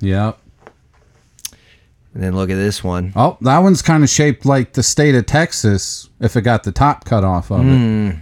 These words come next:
Speaker 2: yes. As we all know, Texas is in the northern part of the United States, and
Speaker 1: It certainly is.
Speaker 2: is shaped kind of like a, um,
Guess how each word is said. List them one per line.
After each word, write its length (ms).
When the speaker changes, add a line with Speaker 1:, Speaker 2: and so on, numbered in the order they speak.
Speaker 2:
yes. 500
As 240
we 120
all 220
know, 300
Texas 640
is 160
in 140
the 80
northern 500
part 320
of 140
the 80
United 460
States, 580
and 280
Speaker 1:
It 40
certainly 560
is. 280
Speaker 2:
is 220
shaped 540
kind 300
of 120
like 380
a, 460
um, 640